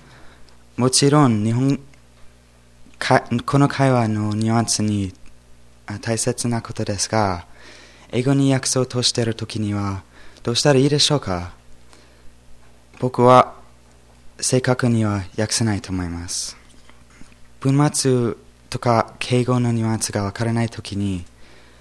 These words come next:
文学の細かい意味をつかめません。ですから、翻訳文学を理解するためには、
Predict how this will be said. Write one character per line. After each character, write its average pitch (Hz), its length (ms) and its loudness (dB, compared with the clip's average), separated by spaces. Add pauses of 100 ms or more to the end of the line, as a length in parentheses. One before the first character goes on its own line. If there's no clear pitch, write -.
(920)
文 120 160 -2
学 120 280 -2
の 101 380 -4 (180)
細 123 220 0
か 120 160 0
い 110 140 0
意 107 40 -2
味 104 220 -2 (280)
を 101 140 -4
つ - 160 -6
か 107 100 -4
め 98 120 -4
ま 92 140 -6
せ - 180 -4
ん。 82 160 -8 (320)
で 113 80 0
す - 80 -2
か 110 160 -2
ら、 123 240 0 (340)
翻 123 240 2
訳 127 200 0
文 120 180 0
学 117 260 -2
を 110 60 0
理 104 140 -4
解 117 180 0
す - 140 -4
る 117 100 -2
た 113 140 -2
め 107 100 0
に 98 160 -2
は、 95 240 -2